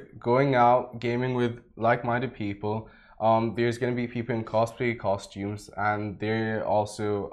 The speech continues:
up for a chance to win prizes. But it's a PlayStation five for me. I don't wanna invest the money in, so I'd rather go and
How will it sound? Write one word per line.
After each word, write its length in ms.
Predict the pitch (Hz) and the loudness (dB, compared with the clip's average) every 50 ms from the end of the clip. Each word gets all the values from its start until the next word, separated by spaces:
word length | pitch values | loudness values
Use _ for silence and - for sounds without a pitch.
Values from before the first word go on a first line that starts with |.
| 98 | -4
up 160 | 104 - - - | -4 -4 -6 -10
for 100 | 104 98 | -10 -8
a 40 | 98 - | -8 -6
chance 180 | 101 98 98 - - | -8 -8 -8 -8 -10
to 80 | 104 | -8
win 420 | 98 98 95 95 98 101 101 101 - - - _ _ _ _ | -8 -6 -6 -6 -6 -8 -8 -10 -14 -20 -20 _ _ _ _
prizes. 680 | - - 104 101 107 107 104 104 110 113 117 117 120 120 _ _ _ _ _ _ _ _ _ | -2 2 2 2 2 0 -2 -2 -2 -2 -2 -4 -6 -10 _ _ _ _ _ _ _ _ _
But 280 | - 101 98 101 92 - | -2 0 0 0 -2 -4
it's 140 | 107 110 - | -10 -14 -12
a 40 | 104 | -10
PlayStation 460 | - 107 101 - 104 101 - 104 101 | -10 -8 -8 -6 -6 -6 -6 -8 -6
five 240 | - - 87 85 - | -2 -2 -2 -4 -4
for 60 | 87 | -10
me. 220 | 87 85 85 87 - - 104 | -10 -10 -10 -8 -6 -6 -6
I 60 | 104 | -6
don't 240 | 95 - 101 98 85 | -4 -6 -6 -6 -4
wanna 180 | 95 113 110 107 | -4 -4 -4 -4
invest 400 | 104 95 92 175 - - - - | -4 -4 -2 -4 -4 -4 -4 -8
the 80 | 113 | -6
money 260 | 104 104 101 107 107 87 101 113 | -6 -4 -4 -6 -6 -6 -4 -4
in, 100 | 120 127 | -4 -4
so 180 | 123 - 98 95 | -4 -4 -2 -2
I'd 140 | 101 87 92 | -2 -2 -2
rather 320 | 98 92 95 92 101 95 90 | -2 0 0 0 -2 -6 -8
go 540 | 87 - 95 90 92 92 98 101 110 117 - - | -8 -10 -8 -8 -6 -6 -6 -6 -8 -10 -12 -12
and 460 | 85 87 90 90 87 87 87 87 | -10 -8 -8 -8 -8 -8 -10 -10